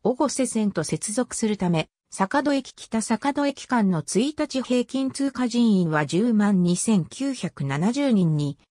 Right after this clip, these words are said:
減少する。東上線で最も駅間距離が長く、比企丘陵を横断する武蔵嵐山駅、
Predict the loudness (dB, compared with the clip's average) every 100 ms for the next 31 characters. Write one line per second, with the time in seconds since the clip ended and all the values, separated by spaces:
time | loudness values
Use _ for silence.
0 | _ -6 -2 0 0 -2 0 -2 -2 -4
1 | _ _ _ _ _ _ -2 0 0 0
2 | 0 0 2 2 0 _ _ 0 0 0
3 | 0 2 2 0 -2 -8 -6 -4 -2 0
4 | 0 2 2 0 0 -2 -6 _ _ -20
5 | -18 -8 -2 0 2 2 2 2 2 2
6 | 2 0 0 0 2 0 -2 0 -2 0
7 | 0 0 2 2 2 0 -2 -8